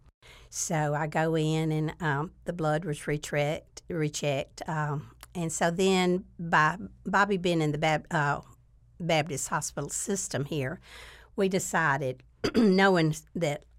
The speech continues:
Down syndrome children, eighty-five to ninety-five percent of 'em have heart issues, we decided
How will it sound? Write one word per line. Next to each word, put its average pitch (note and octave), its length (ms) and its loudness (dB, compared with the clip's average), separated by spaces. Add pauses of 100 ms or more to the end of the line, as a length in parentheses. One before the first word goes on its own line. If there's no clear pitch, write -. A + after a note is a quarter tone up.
Down E3+ 240 2
syndrome D3+ 400 -2
children, C#3 460 -6
eighty-five D3+ 580 2
to D3 80 -8
ninety-five C#3+ 920 -2
percent D3 360 -4
of B2+ 80 0
'em C3 80 -2
have C#3 200 -2
heart - 380 0
issues, C#3 560 -8
we D#3+ 80 -2
decided C#3+ 600 -4